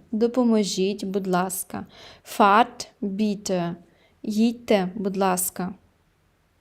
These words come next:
Spielt Dialoge wie in Übung vier. Розіграйте діалоги, як у вправі четвертій. Naturschutz, Plakat malen.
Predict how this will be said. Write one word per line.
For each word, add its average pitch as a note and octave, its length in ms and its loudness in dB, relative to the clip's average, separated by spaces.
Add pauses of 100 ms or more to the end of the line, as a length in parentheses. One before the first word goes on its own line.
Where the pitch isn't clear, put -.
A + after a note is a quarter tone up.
(1500)
Spielt - 640 0
Dialoge B3 760 4
wie D4 160 4 (100)
in A#3 180 0
Übung A3+ 460 2 (180)
vier. F3 340 -2 (420)
Розіграйте C4+ 760 2
діалоги, A#3 580 2
як B3 260 0
у - 20 -10
вправі G#3 500 -2
четвертій. F#3 880 -8 (1300)
Naturschutz, C4 1080 2
Plakat C4+ 540 2
malen. F#3+ 540 0